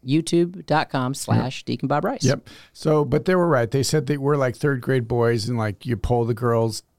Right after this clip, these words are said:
Speaker 2: pigtail, but you really are the biggest fan.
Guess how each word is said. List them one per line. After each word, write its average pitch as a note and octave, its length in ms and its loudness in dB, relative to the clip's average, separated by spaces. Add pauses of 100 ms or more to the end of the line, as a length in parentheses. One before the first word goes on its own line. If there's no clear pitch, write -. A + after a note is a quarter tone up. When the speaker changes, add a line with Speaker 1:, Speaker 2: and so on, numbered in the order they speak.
(260)
Speaker 2:
pigtail, A#2 460 0
but A2 160 -4
you A2 120 -2
really G#2 520 2
are G2+ 140 -2
the F#2+ 80 -4
biggest G2+ 340 -2
fan. F#2 400 -4